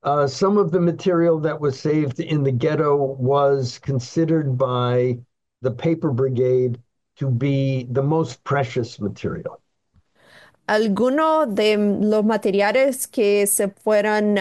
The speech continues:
Speaker 2: ah, escondidos en el gueto por le-,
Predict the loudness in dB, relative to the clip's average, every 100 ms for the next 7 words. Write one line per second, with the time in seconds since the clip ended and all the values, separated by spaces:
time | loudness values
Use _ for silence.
0 | -2 -2 -2 -4 -4 -2 2 2 2 2
1 | 0 0 0 2 0 0 -2 0 0 2
2 | 0 -6 _ _ _ -2 0 2 2